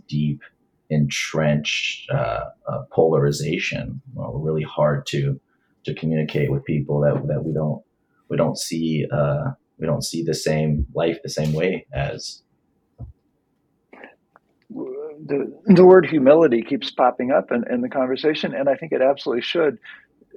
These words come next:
Speaker 2: uh, because as Paul says, w-, we're in a particular cultural moment where we don't actually,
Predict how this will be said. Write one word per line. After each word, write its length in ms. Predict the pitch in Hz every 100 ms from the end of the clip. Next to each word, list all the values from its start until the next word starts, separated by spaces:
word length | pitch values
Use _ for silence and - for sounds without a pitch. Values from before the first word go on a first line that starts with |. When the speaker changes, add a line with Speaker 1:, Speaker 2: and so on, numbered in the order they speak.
| - -
Speaker 2:
uh, 240 | 139 120 113 101 - - -
because 260 | 160 170
as 120 | 151
Paul 220 | - 165 143
says, 260 | 202 147
w-, 280 | 139 - - _ _ _ _ _ _ -
we're 680 | - 208 156 - 165 226 277
in 60 |
a 100 | 135
particular 560 | - 143 - 214 262 -
cultural 460 | - 175 175 147
moment 460 | 127 135 185 123 -
where 280 | 127 123 113
we 220 | - 139
don't 260 | 170 143 185
actually, 640 | 107 147 - - 113 110